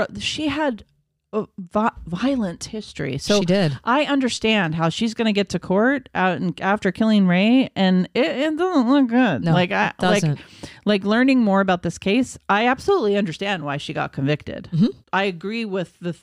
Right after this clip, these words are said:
Speaker 1: all the, you know, the things we're laying out of, of what Kathy is saying. I
Speaker 2: Right.
Speaker 1: agree with all of that, and I, I, I do still feel like it was a defensive mechanism that she was in that day.
Speaker 2: Right.
Speaker 1: Now
Speaker 2: She was an impulsive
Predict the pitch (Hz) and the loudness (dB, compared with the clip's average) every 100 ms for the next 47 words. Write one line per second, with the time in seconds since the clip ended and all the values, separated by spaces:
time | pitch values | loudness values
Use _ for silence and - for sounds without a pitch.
0 | _ 170 170 165 165 135 - 180 170 165 | _ -6 -6 -4 -6 -6 -6 -6 -4 -6
1 | 160 180 170 165 170 160 156 151 151 147 | -6 -4 -4 -2 -2 0 0 0 -2 -2
2 | 147 - - 151 165 156 151 151 160 - | -4 -8 -10 -10 -8 -8 -6 -6 -6 -4
3 | 151 220 160 127 - 143 147 143 160 147 | -4 -2 -4 -6 -6 -6 -4 -2 -2 -2
4 | 147 156 151 147 226 196 151 143 151 147 | -4 -4 -4 -2 0 0 -2 -6 -4 -4
5 | 151 - - - - 160 160 151 - 160 | -6 -10 -20 -20 -12 -6 -6 -6 -8 -6
6 | 170 202 - - 190 175 - 180 196 185 | -2 -4 -4 0 0 0 -4 -2 0 0
7 | 143 147 156 151 143 143 143 160 156 151 | -2 -4 -4 -4 -2 -4 -6 -6 -6 -8
8 | 139 156 175 185 151 139 147 147 - - | -12 -10 -10 -10 -10 -10 -10 -10 -12 -10
9 | 151 147 185 226 165 165 175 160 180 180 | -8 -2 2 2 2 0 -2 -2 0 0
10 | 143 151 151 139 - - - - - - | -2 -4 -6 -8 -12 -20 -20 -20 -20 -20
11 | _ _ _ _ _ _ - 202 202 294 | _ _ _ _ _ _ -4 0 2 2
12 | 277 269 262 - 214 - 220 139 - | 2 0 0 2 0 2 2 2 -2